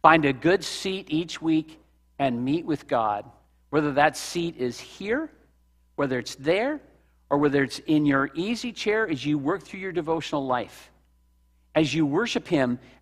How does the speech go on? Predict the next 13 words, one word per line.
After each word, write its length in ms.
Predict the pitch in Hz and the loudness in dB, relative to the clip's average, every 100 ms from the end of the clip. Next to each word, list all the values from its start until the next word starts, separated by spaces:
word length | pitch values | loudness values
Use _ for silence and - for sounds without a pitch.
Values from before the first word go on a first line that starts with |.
| - | 0
as 220 | 151 - | 2 2
you 80 | 147 | 2
go 160 | 156 | 4
through 200 | 151 160 | 2 0
those, 340 | 139 127 - - | 0 -2 -4 -14
those, 360 | 147 131 123 - | -10 -8 -8 -6
uh, 140 | 131 | -6
the, 240 | - 135 123 160 | -6 -8 -10 -12
the 100 | 123 | -12
spiritual 480 | - - 156 - 127 | -8 -2 -2 -2 -8
disciplines 680 | 104 143 - - 117 98 | -6 -8 -8 -10 -10 -10
of 120 | 95 104 | -12 -8
life. 420 | 104 95 - | -8 -8 -14